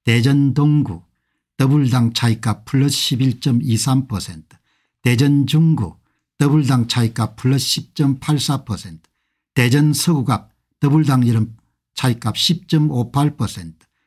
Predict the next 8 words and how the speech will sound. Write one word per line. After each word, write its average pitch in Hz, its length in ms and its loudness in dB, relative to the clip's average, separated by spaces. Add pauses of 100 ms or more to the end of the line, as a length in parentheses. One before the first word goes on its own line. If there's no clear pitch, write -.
서구월 151 580 0 (200)
십일점육 156 840 0
퍼센트. 113 380 -4 (100)
어마어마하게 135 880 2
조작을 123 380 -2
심하게 113 560 -4
한 80 160 -10
겁니다. - 380 -20